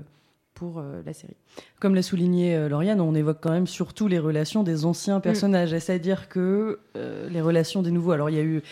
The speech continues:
Speaker 2: euh, cette relation, euh, charnelle entre Tess et Finlay, mais, euh, euh, le reste, ça a pas l'air d'avoir, euh, d'avoir eu du succès. En tout cas, la relation entre, euh,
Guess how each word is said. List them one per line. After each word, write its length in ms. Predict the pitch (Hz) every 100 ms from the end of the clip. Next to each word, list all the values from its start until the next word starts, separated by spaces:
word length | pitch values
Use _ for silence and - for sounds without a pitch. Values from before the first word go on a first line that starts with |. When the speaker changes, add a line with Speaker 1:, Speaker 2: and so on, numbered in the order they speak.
| - - -
Speaker 2:
euh, 60 | 160
cette 160 | 156
relation, 480 | - 151 147 156 151
euh, 60 | 139
charnelle 340 | 156 151 160
entre 280 | 147 139 156
Tess 380 | - 180 165 -
et 60 |
Finlay, 480 | 151 160 160 190 247
mais, 380 | 247 180 196 196
euh, 240 | 160 156 156 - - - - _ _ _ -
euh, 40 | -
le 180 | - 156
reste, 380 | 175 240 - 170
ça 160 | 170
a 60 | 151
pas 180 | 151 190
l'air 340 | 208 220 196
d'avoir, 360 | 165 160 180 165
euh, 400 | 160 151 151 82 - - 78 60 - _ -
d'avoir 280 | 175 156 170
eu 40 |
du 80 | 165
succès. 440 | 151 185 - 180 156
En 80 | 147
tout 140 | -
cas, 160 | 160 151
la 80 |
relation 500 | 143 147 147 - 160
entre, 240 | 147 - 151
euh, 260 | 147 139